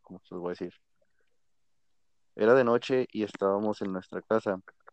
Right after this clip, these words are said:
Nuestra casa, este, no, es muy pequeña y,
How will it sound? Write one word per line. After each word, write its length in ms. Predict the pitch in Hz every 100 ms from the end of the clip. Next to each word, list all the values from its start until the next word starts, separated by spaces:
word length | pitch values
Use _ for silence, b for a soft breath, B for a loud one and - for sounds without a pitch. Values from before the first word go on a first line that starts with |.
| -
Nuestra 300 | 95 95 95 92
casa, 500 | 98 98 107 104 95 90 - 107 104 _
este, 560 | - 95 _ - 90 - _ _ _ _ _ _ _
no, 640 | 101 101 98 104 101 92 - - _ -
es 160 | 101
muy 100 | 113
pequeña 460 | - 110 113 113 110 - _ - _ _ _ _ _ _ _ -
y, 540 | 104 95 92 90 87